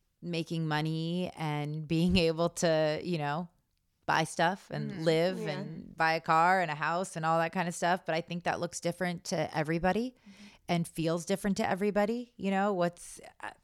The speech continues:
Speaker 1: I'm not sure what everybody's definition of that is, but I think that as cliche as it may sound or cheesy as it may sound, I think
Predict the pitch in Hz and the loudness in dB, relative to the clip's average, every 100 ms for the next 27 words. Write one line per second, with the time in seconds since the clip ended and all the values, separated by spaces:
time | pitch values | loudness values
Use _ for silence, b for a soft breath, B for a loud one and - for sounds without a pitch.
0 | _ - 170 165 151 - - 165 165 180 | _ -4 0 2 0 -2 -2 2 2 2
1 | 156 160 160 165 160 170 151 151 - 147 | 0 0 0 0 -2 -4 -2 -4 -4 -6
2 | 156 180 180 185 185 190 - 185 202 214 | -4 -4 -2 2 4 2 -2 -4 -4 -8
3 | 180 180 151 - B B B B - 175 | -8 -4 -4 -6 B B B B -2 -2
4 | - 180 180 170 - - _ _ _ _ | -2 -4 -4 -6 -12 -20 _ _ _ _
5 | 175 175 165 160 160 156 - _ - 165 | -4 4 6 6 6 2 -4 _ 0 2
6 | 160 151 151 - - _ _ _ _ _ | 2 0 -6 -8 -10 _ _ _ _ _
7 | _ _ _ _ _ - - 185 - 170 | _ _ _ _ _ -12 -4 -4 2 4
8 | 175 170 175 160 165 - 165 170 170 165 | 4 4 0 0 -4 0 2 4 2 2
9 | 165 135 147 - - 190 165 175 160 165 | -2 -2 -4 -4 -4 -2 -2 -2 -2 -4
10 | 156 165 - 170 175 165 160 - - 160 | -6 -6 -4 -2 0 0 -2 -6 -6 -6
11 | - 165 156 | -6 -8 -8